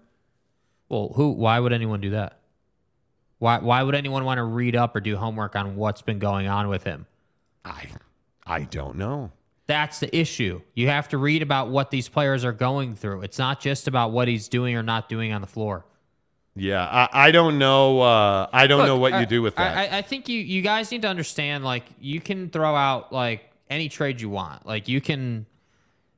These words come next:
Speaker 1: we can come up with the most ridiculous trade packages on paper that work with the cap and E S P N trade machine the hell out of the N B A. We can do that. But you gotta understand context and culture and, and, and what,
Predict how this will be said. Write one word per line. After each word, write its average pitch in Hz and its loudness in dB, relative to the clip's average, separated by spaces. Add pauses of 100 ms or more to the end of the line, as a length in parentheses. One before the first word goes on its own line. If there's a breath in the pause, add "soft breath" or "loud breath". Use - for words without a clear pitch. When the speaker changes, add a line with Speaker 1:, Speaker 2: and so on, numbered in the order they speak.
(120)
Speaker 1:
we 175 2
can 214 -2
come 190 4
up 180 2
with 175 2
the 156 -2
most 151 0
ridiculous 131 -2
trade 127 -4
packages 113 -2
on 107 -2
paper 110 0
that 104 -4
work 113 2
with 117 0
the 104 -4
cap 107 -2
and 98 -2
E 123 0
S 113 -6
P 127 -4
N 110 -4
trade 110 -2
machine 107 -4
the 98 -2
hell 110 -4
out 98 -2
of 92 -8
the 104 -2
N 98 -6
B 95 -6
A. 82 -8
We 113 -6
can 165 -4
do 214 -4
that. 90 -6
But 135 -2 (640 soft breath)
you 139 2
gotta 226 2
understand 208 -2
context 180 -2
and 131 -6
culture 156 2
and, 110 -6
and, 123 -8
and 127 -2
what, 156 4